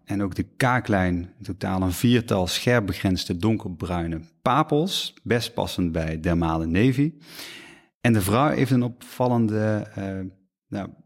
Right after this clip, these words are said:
bovenarm, want daar lijkt het alsof het een, eh, alsof haar hele bovenarm als een soort sleeve getatoeëerd is. Maar de vraag is natuurlijk of dat echt zo is voor een schilderij uit de vijftiende eeuw,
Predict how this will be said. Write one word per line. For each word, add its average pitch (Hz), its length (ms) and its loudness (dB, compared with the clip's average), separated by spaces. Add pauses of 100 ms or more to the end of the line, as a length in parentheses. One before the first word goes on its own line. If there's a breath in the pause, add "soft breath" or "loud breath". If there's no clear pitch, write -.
(220)
bovenarm, 113 680 2
want 107 120 2
daar 107 220 2
lijkt 104 420 2
het 127 140 0
alsof 110 280 0
het 107 100 -2
een, 101 400 -2
eh, 98 180 -8
alsof 95 300 -8
haar 92 100 0
hele 117 200 4
bovenarm 95 680 0
als 90 100 -10
een 92 60 -8
soort 90 240 -6
sleeve 117 460 2
getatoeëerd 104 680 0
is. - 240 -8 (680 loud breath)
Maar 107 120 -2
de 104 80 4
vraag 131 340 2
is 139 120 0
natuurlijk 127 400 2
of 110 120 -2
dat 101 280 -4 (200)
echt 107 220 -4
zo 101 160 2
is 135 280 2
voor 117 220 0
een 110 60 2
schilderij 107 640 2
uit 104 280 -4
de 101 240 -4
vijftiende 101 580 2
eeuw, 101 240 2